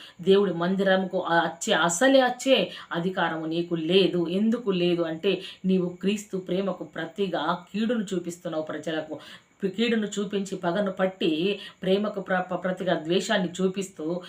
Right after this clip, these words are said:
నువ్వు మరలా మందిరానికి వస్తున్నావు. ఎవరి నామం అవమానపద్దామని, ఎవరి నామం దూషిద్దామని, ఎవరిని తృణీకరించాలని.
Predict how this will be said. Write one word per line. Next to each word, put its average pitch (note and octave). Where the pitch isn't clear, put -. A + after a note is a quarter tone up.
నువ్వు E3
మరలా G3+
మందిరానికి F#3
వస్తున్నావు. E3+
ఎవరి E3+
నామం E3+
అవమానపద్దామని, E3
ఎవరి F3+
నామం F#3
దూషిద్దామని, F3+
ఎవరిని A#3
తృణీకరించాలని. G3+